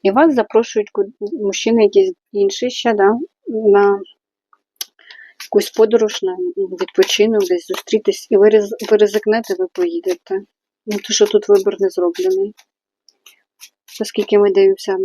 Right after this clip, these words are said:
яка радість прийде, значить, це для вас буде радісна подія.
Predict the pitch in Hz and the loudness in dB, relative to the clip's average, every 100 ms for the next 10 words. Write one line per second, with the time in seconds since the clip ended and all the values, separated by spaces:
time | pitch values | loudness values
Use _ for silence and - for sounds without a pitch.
0 | 196 196 - 196 214 208 208 _ 175 180 | -4 -6 -2 0 2 0 -6 _ -8 -8
1 | 175 202 - _ 196 190 202 214 220 208 | -6 -8 -8 _ 0 2 2 0 -4 -4
2 | 208 202 208 - 202 170 196 208 214 | -2 -2 -2 0 0 2 0 2 2